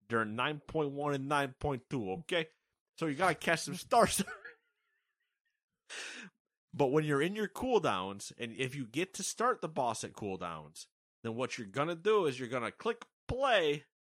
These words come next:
on The Only Thing They Fear Is You. And right about the time where the ramp starts for your Boomkin stuff, you're gonna be headbanging,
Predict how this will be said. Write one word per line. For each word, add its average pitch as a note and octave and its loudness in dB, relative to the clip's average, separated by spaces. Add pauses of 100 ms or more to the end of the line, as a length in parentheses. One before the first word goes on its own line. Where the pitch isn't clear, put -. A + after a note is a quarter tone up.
(840)
on B2+ -2
The B2 -2
Only D3+ 0
Thing D3+ -4
They C#3+ -2
Fear C#3+ 0
Is A#2+ -2
You. G#2+ -6 (160)
And B2 -4
right F#3 2
about A3+ 2
the F#3+ -2
time F3 -2
where F3+ -6
the D3 -4
ramp B2+ -4
starts G#3+ -4 (120)
for B2+ -2
your A#2 -4
Boomkin A3+ -4
stuff, A#3+ -6 (480)
you're D#3 0
gonna E3 -4
be D#3+ -2
headbanging, C3 -4